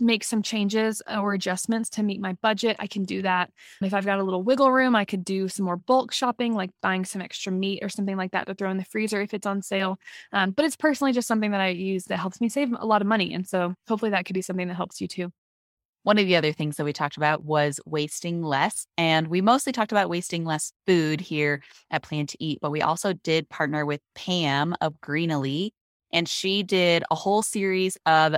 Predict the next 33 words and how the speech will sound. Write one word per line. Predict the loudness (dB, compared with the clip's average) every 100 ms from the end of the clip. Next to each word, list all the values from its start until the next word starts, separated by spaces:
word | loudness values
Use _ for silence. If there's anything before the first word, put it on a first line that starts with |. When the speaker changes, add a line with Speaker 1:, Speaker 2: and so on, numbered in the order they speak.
| -2
Speaker 2:
Instagram | -4 -4 -2 0 0
stories | -2 -2 -2 -2 -4
for | -4 -2
us | -2 0
all | 2 4
about | 4 2
how | 2 2 2
to | -2 -4 -2
waste | -2 -2 -2 -4
less | -2 -2 -2
at | -4
home. | 4 4 4 0 -10 -16 -6
So | -4
she | -4
talked | -4 -4 -2
about, | -2 -2
like, | -6 -4
reusable | -4 -4 -4 -4 -4
paper | -4 -6 -6
towels | -6 0 2 4 2 2 0 -4 -6
and, | -2 0 -2 -6 -12 -20 -20 -2
uh, | 2 2
reusable | 0 -4 -4 -4 0 2 4 2 -2 -8 _ -8
Ziploc | -4 0 0 0 0
bags | 2 2 2 0 -8 -8
and, | -2 0 -2 -4 _ -4
like, | -2 -2
a |
whole | -4 0 4 4 4
assortment | 0 -2 -2 -4
of | -4
things. | -4 -4
So | 0 2 2